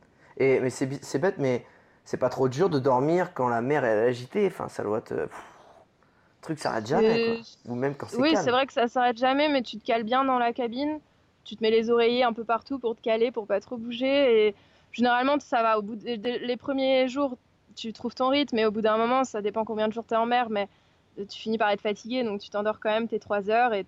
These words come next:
Speaker 2: c'est juste quand le réveil sonne pour sortir sur le pont à quatre heures du matin que c'est pas évident, mais
Speaker 1: Ah, ça doit piquer. Ah, ça doit piquer.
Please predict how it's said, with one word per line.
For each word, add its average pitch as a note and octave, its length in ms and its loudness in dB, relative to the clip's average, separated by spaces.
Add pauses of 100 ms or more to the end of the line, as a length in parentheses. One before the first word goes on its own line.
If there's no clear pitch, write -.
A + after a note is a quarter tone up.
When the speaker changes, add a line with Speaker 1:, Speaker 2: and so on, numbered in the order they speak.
(340)
Speaker 2:
c'est A3+ 120 -4
juste B3 180 -2
quand A#3+ 100 2
le A#3+ 60 4
réveil A3+ 280 2
sonne B3+ 220 -2
pour - 160 -12
sortir G#3+ 320 -4
sur A3+ 160 -2
le A3 120 2
pont B3 200 -4
à F#3 100 2
quatre G#3 180 -6
heures A#3 120 -2
du A3+ 120 -10
matin A3+ 320 2
que - 60 -16
c'est - 80 -10
pas G#3 140 -2
évident, A#3 340 0
mais C#4+ 120 -6 (200)
Speaker 1:
Ah, D#3 80 -8
ça - 200 -8
doit A2 240 -6 (120)
piquer. C3+ 640 -16 (400)
Ah, A#2+ 40 -10 (600)
ça - 180 -12
doit A#2 180 2
piquer. B2+ 540 -6